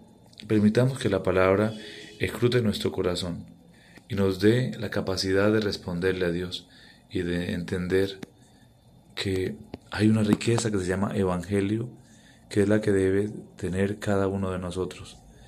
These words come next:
si de verdad quieres ser rico ante Dios. No sea que tú te acostumbres a los bienes temporales y seas pobre, rico tal vez en bienes temporales, pero pobre en la relación con Dios,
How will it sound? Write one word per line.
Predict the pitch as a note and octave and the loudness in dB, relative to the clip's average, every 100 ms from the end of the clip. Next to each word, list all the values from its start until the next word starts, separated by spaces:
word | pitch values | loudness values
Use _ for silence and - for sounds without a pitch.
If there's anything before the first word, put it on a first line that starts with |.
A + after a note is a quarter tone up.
| - - | -20 -6
si | - | 2
de | F#2 | 4
verdad | F2+ F2+ F#2+ - | 4 2 0 2
quieres | G#2 G2 | -2 0
ser | F#2 | -2
rico | G2 G#2 - | -2 -2 -4
ante | F#2 E2+ F2+ | -6 -6 -4
Dios. | F2+ E2+ - - - - - - - - - | -4 -8 -12 -20 -20 -20 -20 -20 -20 -20 -4
No | A2 | -2
sea | - G#2 G2 F2 | 2 2 2 0
que | F2 | -4
tú | F#2 | -2
te | G2 | -4
acostumbres | F#2 F#2 - F#2+ F2+ F2+ | -4 -6 -4 -4 -2 -2
a | |
los | F2 | -2
bienes | F#2 F2+ | -2 -4
temporales | - F2+ F#2 F#2 F2+ F#2 - - - - - - | -4 -4 0 0 0 -2 -10 -18 -20 -20 -20 -18
y | - | -4
seas | F#2+ F#2 - | 0 0 -2
pobre, | - F#2 F2 F2 - - - - - - - - | 0 2 2 -2 -8 -14 -20 -20 -20 -20 -20 -12
rico | F#2+ G2 A2 G#2+ | 0 2 2 0
tal | G2+ F#2 | 0 0
vez | F#2+ G2 | 0 0
en | F#2 | -2
bienes | F#2+ F2+ | -4 -4
temporales, | F2 F2 F#2 F#2+ G2+ - - - - - | -6 -2 0 0 -2 -8 -16 -20 -20 -6
pero | E2+ E2+ E2+ | -4 -4 -2
pobre | G2 F#2 F2 E2+ - - - _ | 4 4 4 -4 -10 -18 -20 _
en | - | -4
la | E2 | -2
relación | E2 E2+ F2+ E2+ | 0 0 -2 -6
con | F2 E2+ | -4 -4
Dios, | F2+ F#2 - | -6 -8 -12